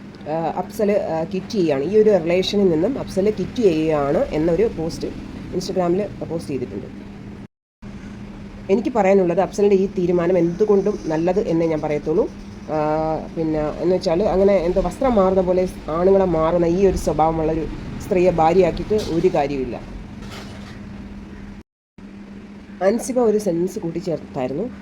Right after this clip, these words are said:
പുറത്തോട്ട് ഇറങ്ങാൻ നിവർത്തിയില്ല. അതായത് ഒരു പാർക്ക് പോലെയാണ് ഇവിടുത്തെ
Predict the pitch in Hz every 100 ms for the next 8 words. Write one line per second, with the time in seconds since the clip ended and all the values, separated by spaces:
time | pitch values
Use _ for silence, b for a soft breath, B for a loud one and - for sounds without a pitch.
0 | - 190 202 247 269 262 170 175 190 190
1 | 156 170 175 185 156 135 131 - - -
2 | - 156 180 185 208 196 202 185 175 214
3 | 262 190 170 156 156 147 156 165